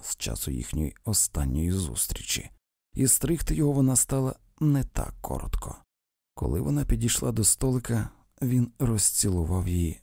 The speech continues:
в обидві щоки. «Ласкаво просимо, по-французькому»,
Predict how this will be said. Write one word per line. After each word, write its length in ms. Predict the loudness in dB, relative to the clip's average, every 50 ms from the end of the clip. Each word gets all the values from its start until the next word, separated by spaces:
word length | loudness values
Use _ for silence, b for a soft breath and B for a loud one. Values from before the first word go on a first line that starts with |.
| _ -8
в 120 | -4 -2 -2
обидві 420 | -2 -2 -2 -4 -4 -4 -6 -6
щоки. 600 | -6 -6 -6 -6 -8 -10 -12 -14 -14 -14 -16 -20 _ _ _ _ _ _ _ _ _ _ _ _ _ _ _ _
«Ласкаво 640 | -8 -4 -2 -2 0 0 0 0 0 -2 -2 -2 0 2
просимо, 640 | 2 2 2 2 2 0 0 0 -4 -6 -8 -10 -12 _ _ _
по-французькому», 1120 | -2 -2 0 0 0 2 2 2 2 2 2 0 0 0 -2 -4 -4 -6 -8 -8 -10 -12